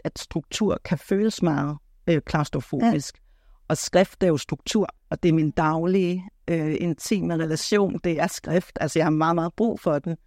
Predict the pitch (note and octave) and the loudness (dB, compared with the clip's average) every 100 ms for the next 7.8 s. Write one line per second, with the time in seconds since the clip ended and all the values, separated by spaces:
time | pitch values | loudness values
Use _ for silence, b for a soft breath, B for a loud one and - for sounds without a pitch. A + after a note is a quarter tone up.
0 | _ _ _ - F#3+ E3 C3+ D#3+ B3+ F#3+ | _ _ _ 0 2 4 2 4 4 2
1 | E3 F3 - - - D#3+ _ _ - _ | 0 -4 -10 -8 -6 -6 _ _ -20 _
2 | _ _ _ _ _ _ _ _ - E3 | _ _ _ _ _ _ _ _ -4 0
3 | F3 E3+ D#3+ D#3 - A3+ A#3 F#3+ F#3+ D#3+ | 2 2 2 2 2 4 4 4 0 0
4 | F3 - D#3+ - F3 E3+ G#3 A3+ E3+ - | -2 0 0 0 0 2 4 2 -2 -4
5 | F3 _ _ - G#3 B3+ D4 G#3+ E3+ C#3+ | -6 _ _ -2 2 2 2 0 2 2
6 | C#3+ C#3 C3+ - F#3+ G3 - F#3 G#3 F#3+ | 2 0 -2 -2 -2 -2 -4 -4 2 2
7 | F3+ A3+ A#3 A3 G#3 G3 F3 | 2 4 6 6 4 2 -2